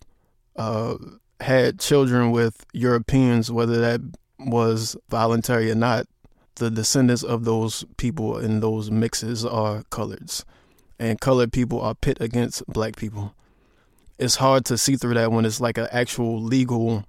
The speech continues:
distinction. It's different than America in that sense. So that w-, meeting up with her and learning those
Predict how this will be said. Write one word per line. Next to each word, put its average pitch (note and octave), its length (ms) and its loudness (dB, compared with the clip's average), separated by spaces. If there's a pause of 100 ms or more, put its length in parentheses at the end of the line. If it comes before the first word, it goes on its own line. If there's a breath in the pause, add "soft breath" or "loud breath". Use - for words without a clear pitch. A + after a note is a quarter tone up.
(500 soft breath)
distinction. A#2+ 500 0
It's A2 80 -2
different B2 400 0
than A#2 140 2
America A2+ 400 0
in A2 120 0
that A2+ 140 0
sense. - 240 -4
So A2 140 -2
that A#2 100 0
w-, B2 220 0 (420 soft breath)
meeting D#3 320 4
up C#3+ 80 4
with C3+ 140 2
her D3 140 4
and B2+ 120 2
learning B2+ 260 2
those C3+ 400 0